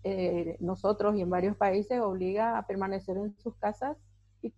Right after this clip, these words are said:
es difícil, pero también puede ser una oportunidad en la que nos reinventemos, tengamos nuevos aprendizajes y mejoremos y fortalezcamos las relaciones y los vínculos familiares,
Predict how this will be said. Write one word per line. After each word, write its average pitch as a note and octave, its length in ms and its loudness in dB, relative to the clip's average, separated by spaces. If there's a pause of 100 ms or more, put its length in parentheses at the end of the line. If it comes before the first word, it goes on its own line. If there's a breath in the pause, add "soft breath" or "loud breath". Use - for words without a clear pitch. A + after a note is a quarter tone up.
(180)
es C#4+ 200 0
difícil, B3 540 -2
pero A#3 180 4
también A#3 360 4
puede B3 240 0
ser A#3+ 220 2
una A#3+ 160 2
oportunidad B3 680 0 (1300)
en B3 160 2
la B3 140 2
que B3 340 4 (340)
nos C4 420 2
reinventemos, A3+ 960 2 (140)
tengamos G3 380 2
nuevos G#3 240 2
aprendizajes A#3 880 0 (240)
y A3 100 -2
mejoremos A3 920 0 (160)
y A3+ 100 0
fortalezcamos A#3 840 2
las A#3+ 160 -2
relaciones G#3 520 2
y G#3+ 60 -2
los G3 180 -4
vínculos G3 420 -4
familiares, F3+ 560 -2